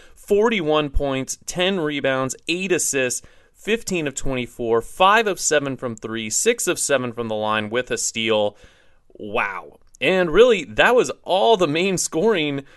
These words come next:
uh, for Minnesota, and that's all they needed to beat the Suns, uh, where Devin Booker had a great game, thirty-five points, four rebounds, six assists, three threes.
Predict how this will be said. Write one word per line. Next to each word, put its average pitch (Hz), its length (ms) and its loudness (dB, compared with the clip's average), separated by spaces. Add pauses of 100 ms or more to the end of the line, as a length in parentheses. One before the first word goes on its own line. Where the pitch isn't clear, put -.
(200)
uh, 127 320 4
for 165 260 2
Minnesota, 165 720 4
and 139 120 2
that's 147 160 2
all 156 180 4
they 156 100 0
needed 151 300 -6
to 123 60 -10
beat 151 200 -10
the 135 100 -4
Suns, 151 580 0 (480)
uh, 120 320 2
where 131 120 -2
Devin 165 300 2
Booker 156 360 0
had 131 120 2
a 117 60 0
great 117 280 2
game, 113 260 -2
thirty-five 143 680 0
points, 135 480 -4
four 151 340 -2
rebounds, 131 540 -2
six - 320 -4
assists, 120 560 0 (100)
three 160 260 -6
threes. 127 600 -6